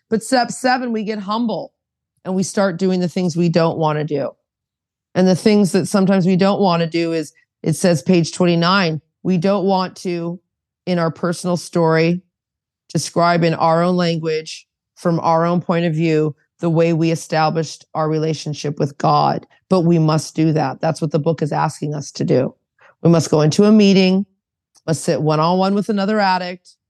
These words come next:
describe in our own language, from our own point of view, the way we established our relationship with the spiritual principles. Justin, you know, you and I did a speaker tape on my old phone, so I hope it sounds okay.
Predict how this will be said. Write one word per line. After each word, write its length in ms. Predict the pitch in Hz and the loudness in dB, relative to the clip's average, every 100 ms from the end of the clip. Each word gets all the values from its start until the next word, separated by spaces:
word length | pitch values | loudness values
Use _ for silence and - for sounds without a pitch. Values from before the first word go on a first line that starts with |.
| _ _ _ _ _ _ | _ _ _ _ _ _
describe 460 | 165 - 185 175 | -18 -6 -4 -2
in 80 | 170 | -2
our 300 | 160 160 160 | -2 0 2
own 180 | 185 220 | 0 0
language, 720 | 208 190 185 190 185 185 - _ _ _ | -2 -2 -4 -6 -8 -12 -20 _ _ _
from 260 | - 170 156 | -4 -4 0
our 200 | 156 156 | 2 2
own 180 | 170 190 | 2 2
point 260 | - 208 208 | 2 0 2
of 80 | 208 | 0
view, 500 | 190 180 170 170 170 _ _ - | 0 0 0 -4 -6 _ _ -4
the 80 | 170 | 0
way 200 | 165 165 | 2 4
we 160 | 175 | 2
established 520 | 180 - 170 160 165 | 0 0 0 2 -2
our 140 | - 160 | -2 -2
relationship 720 | 165 165 160 160 147 156 - _ _ - | 0 0 -2 -6 -4 -4 -6 _ _ -2
with 380 | 165 175 170 - | 2 2 0 -2
the 180 | 160 | -2
spiritual 760 | 165 - - 180 180 175 - 156 | -2 -4 -4 0 2 0 -2 -6
principles. 880 | 147 160 156 - 151 143 151 - - _ _ _ _ _ _ _ _ _ _ - | -4 -4 -2 -2 -2 0 -2 -8 -18 _ _ _ _ _ _ _ _ _ _ -2
Justin, 320 | 185 - 165 | -2 2 2
you 100 | 165 | 4
know, 180 | 165 165 | 4 4
you 160 | 160 | 4
and 80 | 165 | 4
I 100 | 160 | 2
did 120 | 160 | 2
a 60 | 151 | -2
speaker 380 | - 170 147 160 | 0 -2 0 0
tape 300 | 151 151 - _ _ _ | 2 0 -2 _ _ _
on 100 | 202 | 0
my 140 | 226 233 | 2 2
old 240 | 240 214 | 0 -2
phone, 320 | - 262 247 | -6 -6 -6
so 100 | 196 | -6
I 100 | 190 | -6
hope 180 | 196 202 | -6 -6
it 80 | 202 | -8
sounds 300 | 226 208 196 | -8 -8 -6
okay. 520 | 185 175 175 175 180 | -6 -6 -6 -6 -8